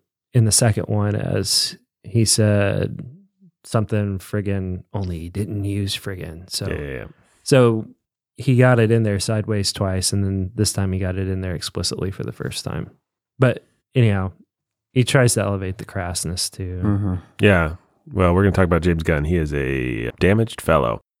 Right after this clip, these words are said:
Speaker 2: Okay, we can't spend a lot of time on this, but Marvel bag, we're all super sick of Marvel, just like everybody, right?
Speaker 3: Yeah.
Speaker 2: And we all have varying degrees of fondness, probably. I mean, I, I remember feeling like, uh, the first Iron Man was a big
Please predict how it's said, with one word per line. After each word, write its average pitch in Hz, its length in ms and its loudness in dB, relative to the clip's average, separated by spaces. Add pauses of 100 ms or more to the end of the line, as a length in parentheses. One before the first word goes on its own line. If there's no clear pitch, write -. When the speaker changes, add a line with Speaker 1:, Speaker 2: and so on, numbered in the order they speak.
(400)
Speaker 2:
Okay, 139 320 2
we 127 120 2
can't 110 220 -2
spend 107 140 0
a 104 40 2
lot 101 120 2
of 95 60 -2
time 104 160 2
on 98 80 0
this, 98 140 0
but 92 180 -4
Marvel 113 460 4
bag, 104 340 0
we're 135 180 6
all 104 220 4
super - 540 -6
sick - 280 0
of 95 320 -2
Marvel, 95 440 2
just 92 180 -6
like 85 220 -2
everybody, 80 560 -2
right? 80 400 -2
Speaker 3:
Yeah. 95 160 0 (500)
Speaker 2:
And 104 140 4
we 104 80 6
all 110 140 6
have 98 200 4
varying 92 400 2
degrees 95 420 0
of 92 160 0
fondness, 92 920 2
probably. 85 1300 -2
I 117 80 -4
mean, 117 140 2
I, 120 60 4
I 120 260 6
remember 127 560 4
feeling 117 420 0
like, 117 340 -2
uh, 101 140 -2
the 104 120 -2
first 117 280 0
Iron 113 240 2
Man 123 160 2
was 92 100 0
a 85 60 -4
big 95 400 -2